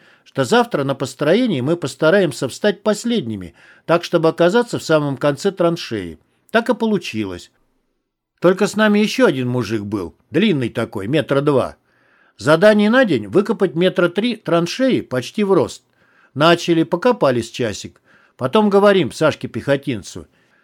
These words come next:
«Иди к немцам, скажи, что охота жрать, чтобы разрешили набрать картошечки». Это же октябрь был, картошку-то убрали, но какая-то часть осталась на полях. Сашка пошёл. Сидим на бруствере траншеи, ждём его минут пять — нет.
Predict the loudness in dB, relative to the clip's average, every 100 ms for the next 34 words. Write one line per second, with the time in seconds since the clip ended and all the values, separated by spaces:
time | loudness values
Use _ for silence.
0 | _ _ _ _ -6 0 0 0 0 -2
1 | -2 -6 -6 -6 -2 0 -2 2 2 2
2 | 0 0 0 2 2 0 _ -8 -2 0
3 | 0 -2 -2 -2 -4 0 0 2 0 0
4 | -2 0 -4 -4 -10 -18 -18 -20 _ _
5 | _ -10 -4 0 0 0 -2 0 -4 -6
6 | -12 _ _ -4 -2 2 2 0 -2 0
7 | 2 2 2 -2 _ _ -10 0 2 4
8 | 2 0 -4 -4 -2 -4 -2 0 0 0
9 | -4 -6 -4 -4 -8 -16 _ _ _ -2
10 | -2 -2 -2 2 2 0 -8 -8 -10 _
11 | _ _ -12 -4 0 2 2 2 0 0
12 | -2 -2 0 2 0 0 -4 -4 -4 -10
13 | _ _ -6 2 4 4 2 2 -2 -4
14 | -6 0 2 2 -4 -6 -6 -6